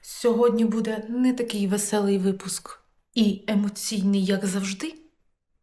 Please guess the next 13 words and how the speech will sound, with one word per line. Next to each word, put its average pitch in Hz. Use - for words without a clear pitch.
але 190
я 196
вас 190
запрошую 190
до 214
перегляду. 196
Щоденник 202
антидепресантки, 208
другий 185
та -
третій 185
день. 190
Поїхали! -